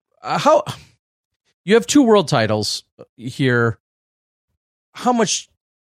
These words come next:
how much do the world titles mean? I, I don't, I don't want to sound too obvious, but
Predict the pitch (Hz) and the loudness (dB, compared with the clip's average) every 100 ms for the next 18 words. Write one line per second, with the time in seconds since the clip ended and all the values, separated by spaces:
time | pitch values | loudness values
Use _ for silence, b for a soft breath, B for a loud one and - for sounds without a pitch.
0 | _ - 190 233 - 220 180 139 151 123 | _ -10 -4 -4 -4 -2 -2 0 0 -2
1 | - 135 135 123 117 131 131 127 127 131 | -4 0 0 0 0 0 2 2 0 -4
2 | _ _ _ _ 123 127 139 - 135 127 | _ _ _ _ -16 -14 -14 -12 -8 -4
3 | 151 151 123 143 120 - 135 113 101 113 | 0 0 -2 -2 -2 0 0 0 0 -4
4 | - 131 | -2 -4